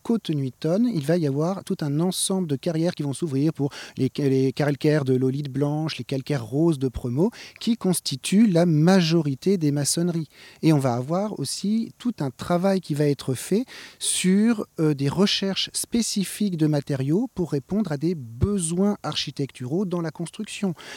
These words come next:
Là, je vous parlais des maçonneries, mais par exemple, les dallages de sol, on va aller chercher des lamines de calcaire spécifiques dans un calcaire qu'on appelle la pierre de Ladois, qui se trouve plutôt, lui, au sommet de la côte newton.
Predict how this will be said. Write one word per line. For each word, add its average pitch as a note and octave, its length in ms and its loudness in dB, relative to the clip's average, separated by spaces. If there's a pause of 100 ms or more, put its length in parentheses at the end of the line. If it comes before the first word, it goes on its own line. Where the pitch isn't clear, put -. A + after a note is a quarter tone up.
(120)
Là, D3+ 80 6
je C3 80 0
vous C3+ 80 0
parlais C#3 340 0
des C3 120 0
maçonneries, B2+ 580 0
mais D#3 100 2
par A#2 160 -6
exemple, B2 300 -2
les C3 100 2
dallages D#3 540 4
de A#2+ 140 -2
sol, G3 400 2 (280)
on D3 60 4
va D#3 140 2
aller D3+ 160 2
chercher E3 540 0
des D#3+ 140 4
lamines D#3+ 480 8
de C#3+ 80 2
calcaire D3 400 0
spécifiques F3+ 720 -2
dans C3 200 -4
un - 20 -6
calcaire D3 300 -2
qu'on C3+ 160 -4
appelle C3 240 -2
la A#2 160 -2
pierre D#3 320 -2
de A2 80 -4
Ladois, B2+ 500 -2 (320)
qui G3 140 0
se - 100 0
trouve E3+ 340 2
plutôt, F#3 380 2
lui, E3+ 240 2
au D3 140 0
sommet G#3 640 6
de F3+ 80 6
la D#3 120 6
côte - 220 0
newton. E3 480 0